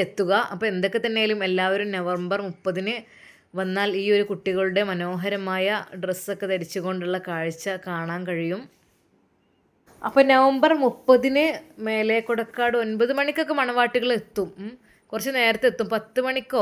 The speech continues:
ഒൻപത് മണിക്കൊക്കെ നിക്കാഹ് എന്ന് പറഞ്ഞത്. അപ്പോൾ ഇരുപത് മണവാട്ടികളും ഇരുപത് മണവാളന്മാരും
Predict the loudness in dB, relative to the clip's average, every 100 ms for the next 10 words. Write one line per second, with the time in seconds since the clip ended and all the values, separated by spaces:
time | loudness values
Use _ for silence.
0 | 0 0 -2 -2 -4 -2 -2 -4 -2 -2
1 | 0 -2 -2 -2 -4 -4 -4 -6 -20 -20
2 | -12 -8 -6 2 4 4 0 -2 2 2
3 | 2 0 0 2 2 2 2 2 0 -4
4 | -4 -4 -2 -2 -2 -4 -4 0 2 0
5 | -2 -4 -2 -4